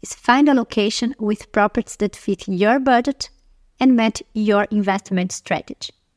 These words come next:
If you plan your moves correctly, you can, for example, invest in cities that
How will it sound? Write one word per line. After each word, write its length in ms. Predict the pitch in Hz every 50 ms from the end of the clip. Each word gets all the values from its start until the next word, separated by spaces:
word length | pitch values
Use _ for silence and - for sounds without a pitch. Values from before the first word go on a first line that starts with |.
| _ _ _ _ _ -
If 180 | 233 208 - 233
you 60 | 190
plan 300 | - - 240 269 311 330
your 200 | 311 277 262 247
moves 320 | 226 226 220 - - -
correctly, 680 | - 202 175 165 170 180 185 _ - - 277 294 294 - _ _ _ _ _ _ _ -
you 160 | - 226 240
can, 260 | - - 269 269 269
for 120 | - 262 240
example, 560 | 247 240 - 220 220 226 233 233 233 - 240
invest 440 | 226 226 196 208 208 214 - - 220
in 40 |
cities 440 | 202 - - 226 214 202 214 220 202
that 260 | 202 208 185 175 -